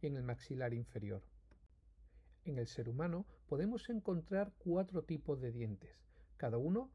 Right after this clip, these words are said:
va a tener una forma determinada especializada en el tipo de procesamiento que hace del alimento. En conjunto, los dientes son un sistema muy eficaz,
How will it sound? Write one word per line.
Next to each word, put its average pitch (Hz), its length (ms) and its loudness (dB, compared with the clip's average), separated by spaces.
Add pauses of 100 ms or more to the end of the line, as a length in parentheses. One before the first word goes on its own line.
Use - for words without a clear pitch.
(200)
va 147 80 4
a 147 40 0
tener 151 320 0
una 151 200 0
forma 139 340 0
determinada 123 640 0
especializada 175 880 0
en 151 160 -2
el 123 120 -2
tipo 180 280 0
de 143 80 0
procesamiento 196 800 2
que 151 140 0
hace 147 200 0
del 135 160 0
alimento. 113 500 0 (640)
En 147 140 2
conjunto, 185 640 2 (280)
los 131 160 2
dientes 202 320 2
son 226 140 2
un 208 140 6
sistema 185 400 2
muy 170 220 4
eficaz, 180 440 0